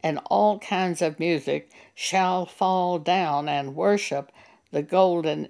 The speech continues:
image. And whoso falleth not down and worship, he shall be cast into the midst of a burning, fiery furnace. There are certain Jews whom thou hast set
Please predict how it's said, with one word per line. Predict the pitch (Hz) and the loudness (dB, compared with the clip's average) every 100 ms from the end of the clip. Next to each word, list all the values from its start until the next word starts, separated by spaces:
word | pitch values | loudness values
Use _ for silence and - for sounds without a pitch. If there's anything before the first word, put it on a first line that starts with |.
| _ | _
image. | 202 196 123 - - - - _ _ _ _ _ _ | 2 2 0 -8 -10 -12 -16 _ _ _ _ _ _
And | 170 160 147 | 2 4 4
whoso | 208 277 277 160 143 156 | 4 4 2 0 2 0
falleth | - 165 175 175 170 | 0 2 2 0 -4
not | 160 170 262 - - | 0 2 4 0 -6
down | 135 135 135 | -6 -4 -6
and | 135 135 | -10 -6
worship, | 127 139 - - - _ _ _ _ _ _ - | -2 -2 -2 -6 -6 _ _ _ _ _ _ -2
he | 220 233 233 | 2 2 2
shall | - 175 | 2 2
be | 165 | 0
cast | - 185 165 180 - - - | 0 0 0 -4 -8 -14 -6
into | 208 233 214 - 156 | 0 0 0 -2 -4
the | 151 | -2
midst | 143 170 151 - - - - | 2 4 2 -2 -16 -8 -2
of | 160 156 | -2 0
a | 156 | -4
burning, | - 170 180 165 160 165 - - _ | 0 0 2 0 -2 -6 -12 -20 _
fiery | - 175 180 156 160 151 151 _ - | -2 2 4 4 2 -2 -4 _ -14
furnace. | - 190 160 117 - - - _ _ _ _ _ _ _ _ _ _ - | -2 0 0 -4 -12 -18 -20 _ _ _ _ _ _ _ _ _ _ 4
There | 190 196 | 6 8
are | 175 175 | 6 2
certain | - - 269 294 262 254 | 2 6 6 6 2 0
Jews | - 196 190 147 127 135 - - - _ _ _ _ _ | 2 2 4 2 -2 -6 -10 -14 -16 _ _ _ _ _
whom | 196 180 | 0 0
thou | 170 196 240 254 | 2 4 4 2
hast | - 220 214 - | 0 0 0 -4
set | - 208 170 151 151 | -2 4 4 4 0